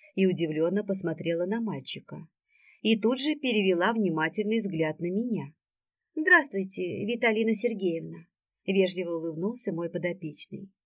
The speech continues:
«Но, Никита, разве ты не должен быть в садике?» Она запнулась и снова посмотрела на меня. «Сейчас же позвоню твоему отцу. Он как раз собирался после переговоров за тобой ехать.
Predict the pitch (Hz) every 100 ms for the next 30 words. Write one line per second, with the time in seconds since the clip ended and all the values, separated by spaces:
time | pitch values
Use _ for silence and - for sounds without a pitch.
0 | _ 165 170 165 156 151 - _ _ 175
1 | 175 - 208 190 - - _ _ _ _
2 | _ _ 165 170 170 156 156 - 160 156
3 | 139 156 165 185 185 185 - - 190 233
4 | 233 - 151 - _ _ _ _ _ _
5 | - 190 185 170 165 170 220 269 - 196
6 | 190 175 196 226 196 170 160 156 156 175
7 | 190 214 214 147 - _ _ _ _ _
8 | _ - 202 190 202 233 240 226 196 175
9 | 165 160 190 190 208 202 233 247 - 165
10 | 165 _ _ _ _ 185 190 185 170 175
11 | - - 185 180 175 208 - 233 190 190
12 | 190 190 175 156 165 156 208 214 185 185
13 | 165 185 220 233 196 - - -